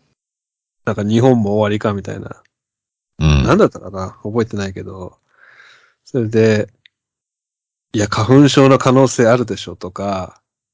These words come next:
Speaker 2: うん。
Speaker 1: その老人夫婦に写真あげる許可取ってるんですかとか、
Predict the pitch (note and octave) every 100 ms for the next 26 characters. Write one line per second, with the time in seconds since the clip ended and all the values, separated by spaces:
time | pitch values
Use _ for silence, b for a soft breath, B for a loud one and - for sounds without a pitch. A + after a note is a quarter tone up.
0 | _ _ - D#2 C2+ A1+ - _ _ -
1 | - B2+ C3 C3 C3 A#2+ C3 C3 C3 B2
2 | C3 C3 - C#3 B2 A2 G2 F#2+ F#2 F#2+
3 | _ _ - A2 C3 B2 A#2+ - - A#2+
4 | B2 A#2 A#2+ A2+ - _ - - - -
5 | B2+ - F#2 F#2 F#2 - G2+ - - F2+
6 | F2+